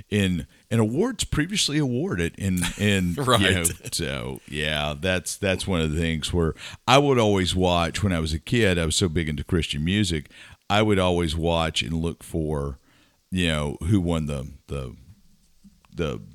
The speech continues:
Speaker 1: you know, C-, the Grammy for C C M
Speaker 2: Right.
Speaker 1: album.
Speaker 2: Right.
Speaker 1: And that was stuff that was all given, like, at two o'clock that afternoon.
Speaker 2: Well, that's what I kinda wondered because I started looking through the list trying to find what category they were in,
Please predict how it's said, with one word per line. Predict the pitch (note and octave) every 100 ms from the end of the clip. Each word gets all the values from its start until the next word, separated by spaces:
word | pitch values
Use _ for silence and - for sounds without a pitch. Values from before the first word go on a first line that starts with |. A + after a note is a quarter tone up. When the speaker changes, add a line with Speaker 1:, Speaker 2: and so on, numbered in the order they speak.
| _ -
Speaker 1:
you | F#2
know, | D#2 D#2
C-, | - - G#2 E2+ -
the | F2+ E2+
Grammy | D#2 F#2 F2 E2
for | - D#2
C | - F2+
C | D#2+ F2
M | D#2+
Speaker 2:
Right. | D#2
Speaker 1:
album. | E2 D#2+ D#2+ D2+ -
Speaker 2:
Right. | E2
Speaker 1:
And | - A#2+
that | A#2
was | F2
stuff | - G2 D#2
that | D#2+ - A1+
was | F2+ F2
all | E2 D#2+
given, | F2 D#2
like, | D2+ D2+ D#2+
at |
two | - D2+
o'clock | - C#2 -
that | C2
afternoon. | B1 C2 - -
Speaker 2:
Well, | C3+
that's | D3+
what | -
I | A#2+ A#2+
kinda | - G3 F3+
wondered | C3+ C3+ G2+
because | F#2+ G#2
I | -
started | - B2+ B2+
looking | A2 A2+ A2
through | G2+
the | F#2+
list | G2 G2 -
trying | G#2+ G2
to | E2+
find | - F#2 F#2+ F#2+ F#2
what | -
category | - A2+ G2+ F#2 F2+
they | F2+
were | E2 -
in, | F2+ A#2 G#2 F2+